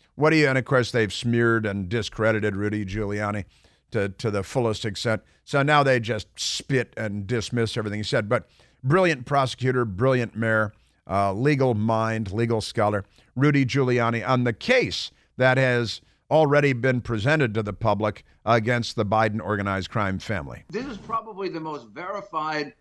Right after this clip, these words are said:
Speaker 2: informant information I've ever seen.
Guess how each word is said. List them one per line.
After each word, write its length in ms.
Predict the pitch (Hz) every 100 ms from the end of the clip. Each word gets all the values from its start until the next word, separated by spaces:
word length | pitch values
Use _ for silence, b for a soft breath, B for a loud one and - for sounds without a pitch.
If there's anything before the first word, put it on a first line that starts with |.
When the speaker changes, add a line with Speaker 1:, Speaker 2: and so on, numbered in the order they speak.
| _ _ _ -
Speaker 2:
informant 560 | 135 127 180 196 185 175
information 560 | 160 143 160 160 151
I've 140 | 143 143
ever 140 | 135
seen. 380 | - 185 165